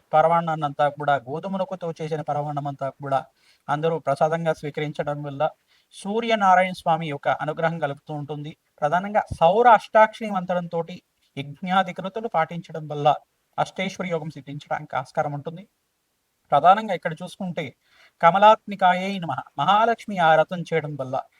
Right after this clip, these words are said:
సకల గ్రహదోష నివారణ చేయడానికి ఆస్కారం ఉంటుంది. అష్టేశ్వరి యోగము, అదృష్ట యోగం సిద్ధించడానికి ఆస్కారం ఉంటుంది. ధనదాదేవి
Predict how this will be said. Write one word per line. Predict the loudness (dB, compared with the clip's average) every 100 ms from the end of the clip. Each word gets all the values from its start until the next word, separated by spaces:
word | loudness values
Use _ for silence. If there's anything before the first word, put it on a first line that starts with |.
| _ _ _
సకల | -2 2 6 6
గ్రహదోష | 8 4 4 -2 -6
నివారణ | 2 6 6 4
చేయడానికి | -4 0 0 -2 0
ఆస్కారం | 0 0 0 0 0
ఉంటుంది. | -6 -10 -12 -4 -4
అష్టేశ్వరి | -4 -8 -10 -8 -6
యోగము, | -6 -6 -8 -6
అదృష్ట | -6 -6 -10 -6
యోగం | -4 -4 -8
సిద్ధించడానికి | -12 -12 -12 -8 -10 -6 -6
ఆస్కారం | -6 -8 -10
ఉంటుంది. | -10 -12 -14 -18 _ _ _ _ -4
ధనదాదేవి | 0 2 6 6 6 0 -8